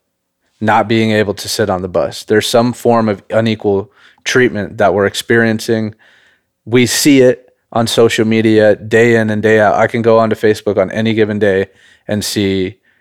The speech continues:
some form of police brutality towards Black people. There's other issues in terms of incarceration rates, you know, Black people committing crimes. We'll, we'll just talk about incarceration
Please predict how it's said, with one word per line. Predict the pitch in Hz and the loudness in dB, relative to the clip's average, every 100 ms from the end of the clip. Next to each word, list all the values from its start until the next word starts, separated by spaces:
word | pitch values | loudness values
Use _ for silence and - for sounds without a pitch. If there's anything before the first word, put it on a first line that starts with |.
| _ | _
some | - - 113 110 | -8 0 0 0
form | 113 110 107 | 0 0 0
of | 95 | -4
police | - 104 101 | -4 -2 -2
brutality | - 98 - 95 95 95 | -2 -2 0 0 0 -2
towards | 98 95 92 92 | -6 -4 -4 -2
Black | 92 92 - | -2 -2 -4
people. | 90 - 90 90 - _ _ | -10 -6 -8 -8 -16 _ _
There's | - 95 87 - _ _ _ | -2 0 -2 -8 _ _ _
other | 113 113 107 | 0 2 2
issues | 101 107 - 104 98 104 - _ _ _ - | 2 0 -2 -4 -4 -8 -20 _ _ _ -12
in | 98 | -10
terms | 92 104 98 | -4 -2 -2
of | 95 | -4
incarceration | 95 - 104 95 98 104 98 104 | -4 -2 -2 0 0 0 0 -4
rates, | 98 98 98 98 - _ _ _ - | -2 0 -2 -4 -16 _ _ _ -8
you | |
know, | 98 | -6
Black | 90 104 101 - | 0 2 2 0
people | 107 101 101 | -4 -2 -4
committing | - 101 98 98 95 | -2 -2 0 0 -2
crimes. | - 101 98 101 98 95 - _ - - - - | -2 0 0 -2 -6 -10 -14 _ -20 -20 -20 -12
We'll, | 101 | -10
we'll | - 98 | -6 -6
just | 98 98 | -6 -2
talk | 95 | -2
about | 95 87 - | 0 0 -2
incarceration | 104 - 95 - 98 101 - 95 90 | -6 0 -2 0 -2 -2 -4 -8 -8